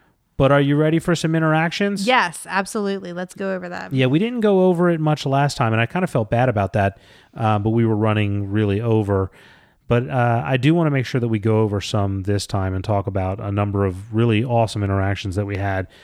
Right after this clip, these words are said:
Speaker 1: uh, from our listeners. I wanna d-, dig a little bit deep. One of the things I thought was quite hilarious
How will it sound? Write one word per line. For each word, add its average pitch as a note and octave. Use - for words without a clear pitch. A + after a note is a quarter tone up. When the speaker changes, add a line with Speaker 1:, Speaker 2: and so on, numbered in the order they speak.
Speaker 1:
uh, F#2+
from G2+
our G#2
listeners. G2+
I D3
wanna D#3
d-, C#3+
dig D3+
a D#3
little D#3
bit D#3+
deep. C3+
One C3+
of F3+
the E3
things C3+
I A#2+
thought A#2
was A2
quite C#3+
hilarious F#2+